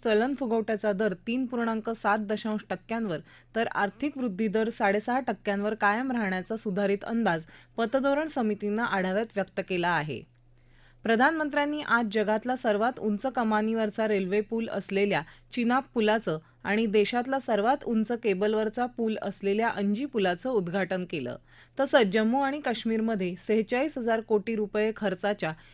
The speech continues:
इतर विविध पायाभूत सुविधा प्रकल्पांचं उद्घाटन केलं. पर्यटनासह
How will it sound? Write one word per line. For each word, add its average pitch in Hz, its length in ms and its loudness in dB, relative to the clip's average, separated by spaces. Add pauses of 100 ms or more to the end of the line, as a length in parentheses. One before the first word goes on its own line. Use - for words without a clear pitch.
(140)
इतर 277 320 6
विविध 254 300 2
पायाभूत 220 500 6
सुविधा 214 380 0
प्रकल्पांचं 196 640 -2
उद्घाटन 185 560 0
केलं. 123 240 -6 (500)
पर्यटनासह 285 760 2